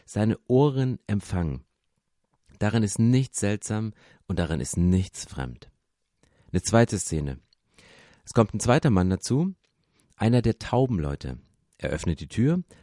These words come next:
und tritt in das Zimmer. Er sieht sofort den ersten Mann, läuft zu ihm rüber und grüßt ihn mit einem Lächeln. Der Taube beobachtet den Musikliebhaber einige Augenblicke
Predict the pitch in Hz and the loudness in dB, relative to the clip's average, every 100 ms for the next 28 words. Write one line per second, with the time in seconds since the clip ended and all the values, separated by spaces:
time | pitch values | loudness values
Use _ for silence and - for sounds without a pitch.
0 | - 101 - 110 104 95 - - 82 65 | -4 -4 0 0 2 0 -2 -2 0 -2
1 | - _ _ - - 117 131 120 143 170 | -8 _ _ -20 -4 -2 -2 0 2 2
2 | - 139 135 107 - - 143 - - 95 | 2 -4 0 -2 -2 -2 -2 -4 -2 0
3 | 95 95 110 151 - 107 120 107 151 175 | 2 2 2 0 -2 -2 -2 0 0 2
4 | 160 127 104 - 151 170 - 113 107 - | 0 0 -2 -2 -2 -2 -2 -2 0 -2
5 | 107 107 107 135 - 120 120 _ _ _ | -2 -2 -2 -2 -2 -2 -4 _ _ _
6 | _ _ _ _ _ 104 110 120 127 143 | _ _ _ _ _ -4 -2 0 2 2
7 | 131 - - 117 165 165 120 - 95 101 | 0 -2 -2 4 4 4 0 -2 0 0
8 | 101 98 98 147 127 104 - 101 98 104 | 0 0 -2 -4 -4 -4 -4 -4 -2 -2
9 | - 101 101 - 85 104 98 110 - 143 | -2 -2 -2 -2 -2 -2 -2 -4 -2 -2